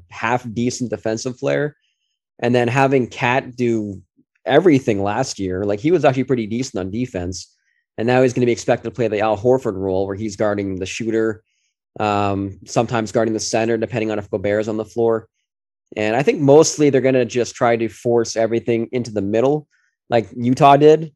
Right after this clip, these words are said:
but they're gonna have better wings around him when you have guys like, um, you know, McDaniels, Edwards, you have Kyle Anderson off the bench, Taurean Prince playing some minutes off the bench too.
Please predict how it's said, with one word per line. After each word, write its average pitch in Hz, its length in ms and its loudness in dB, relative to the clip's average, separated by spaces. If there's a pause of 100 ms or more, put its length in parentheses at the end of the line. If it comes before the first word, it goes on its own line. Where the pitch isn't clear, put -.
but 127 100 4
they're 143 80 2
gonna 156 160 2
have 131 300 2
better 113 240 4
wings 110 340 -2
around 95 420 -2
him 87 240 -6 (480)
when 107 120 -4
you 107 80 0
have 104 340 0
guys 101 540 -4
like, 101 340 -6
um, 95 440 -6
you 113 80 -6
know, 90 320 -8
McDaniels, 107 920 -4
Edwards, 104 680 -4
you 104 60 -2
have 101 120 -6
Kyle 107 240 -4
Anderson 107 320 -6
off 104 140 -6
the 98 80 -10
bench, 107 400 -6
Taurean 101 380 -6
Prince 107 280 -8
playing 107 220 -8
some 104 180 -10
minutes 104 240 -6
off 101 140 -2
the 107 80 -10
bench 107 320 -6
too. 117 280 -4